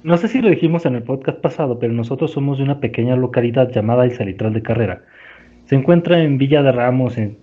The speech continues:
mejor dicho, San Luis Potosí, cerca de Zacatecas, no muy lejos, de hecho. En ese lugar hay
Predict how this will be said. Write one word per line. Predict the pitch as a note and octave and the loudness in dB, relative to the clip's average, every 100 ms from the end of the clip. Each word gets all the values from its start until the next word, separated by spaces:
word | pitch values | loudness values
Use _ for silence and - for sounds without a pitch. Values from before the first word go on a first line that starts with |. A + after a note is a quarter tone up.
| - | -10
mejor | D#3+ D3+ - F3+ | -2 0 2 2
dicho, | F#3+ G#3+ | 0 0
San | - E3 | 0 2
Luis | F#3 | 0
Potosí, | - B2+ B2 | -2 -2 -2
cerca | B2 E3+ G3 | 0 2 2
de | |
Zacatecas, | F3+ - - A#2 G#2+ F#2+ - _ _ | -2 -4 -4 -6 -8 -12 -20 _ _
no | - C#3 | 0 2
muy | D3 | 2
lejos, | A#2+ - G2+ | 0 -4 -6
de | F#2+ | -8
hecho. | G2 - _ _ _ _ _ _ _ _ _ _ _ _ _ _ _ _ _ - _ | -10 -18 _ _ _ _ _ _ _ _ _ _ _ _ _ _ _ _ _ -20 _
En | - G3 | 4 4
ese | G3+ | 6
lugar | A3+ G3 E3+ F3+ F3+ F3+ | 2 2 2 4 4 2
hay | F3+ F3+ F3 D#3+ C#3 - | 2 0 0 -2 -4 -12